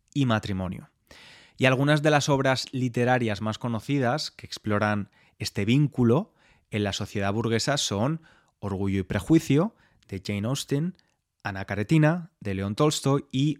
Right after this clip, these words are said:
Mujercitas, de Louisa May Alcott. Seguramente has oído hablar de estas grandes obras, pero sobre todo habrás visto muchas referencias a este tipo de relaciones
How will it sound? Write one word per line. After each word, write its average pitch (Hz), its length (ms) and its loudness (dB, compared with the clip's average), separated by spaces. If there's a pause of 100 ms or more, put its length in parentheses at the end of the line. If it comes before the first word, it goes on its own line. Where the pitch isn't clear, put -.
Mujercitas, 131 920 0 (360)
de 101 100 -6
Louisa 117 380 -2
May 107 340 -2
Alcott. - 460 -8 (720)
Seguramente 175 800 2
has 120 180 -6
oído 123 220 0
hablar 113 300 2
de 107 100 -2
estas 110 260 -2
grandes 107 460 0
obras, 95 460 0 (340)
pero 147 240 2
sobre 120 280 0
todo 110 600 0
habrás 107 340 0
visto 117 300 0
muchas 123 400 0
referencias 117 720 -2 (340)
a - 100 -10
este 104 200 -4
tipo 123 340 0
de 117 80 6
relaciones 107 760 -2